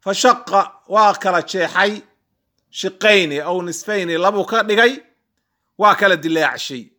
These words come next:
Laan intuu soo goostay, jariida waa laanta geedka, oo timirtee waxaa geedaha, qaar riwaayada waxaa casiif,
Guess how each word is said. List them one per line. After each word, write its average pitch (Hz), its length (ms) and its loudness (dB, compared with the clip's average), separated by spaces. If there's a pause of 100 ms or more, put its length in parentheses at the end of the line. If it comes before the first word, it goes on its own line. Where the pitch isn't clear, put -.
(140)
Laan 185 280 2
intuu 196 280 -6
soo 208 220 -4
goostay, 226 500 -2 (540)
jariida 190 360 4
waa 165 140 6
laanta 202 320 4
geedka, 220 460 -2 (1200)
oo 147 140 8
timirtee 196 480 4
waxaa 208 320 6
geedaha, 185 420 0 (920)
qaar 165 180 6
riwaayada 180 260 4
waxaa 190 340 -2
casiif, 220 480 -6